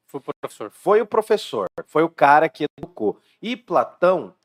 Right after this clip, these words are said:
Speaker 2: tinha, acho que, mais ou menos vinte e nove anos quando Sócrates teve que tomar a cicuta.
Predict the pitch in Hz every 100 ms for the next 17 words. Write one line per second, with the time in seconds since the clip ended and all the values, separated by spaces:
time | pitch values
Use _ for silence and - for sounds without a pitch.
0 | _ _ 165 170 170 165 156 - 165 143
1 | 143 185 196 143 117 120 156 143 123 117
2 | 107 - - 160 196 - 160 151 139 131
3 | 120 113 104 - 104 101 98 - 113 -
4 | 110 - - 107 _ - 110 107 110 -
5 | 123 - 95 -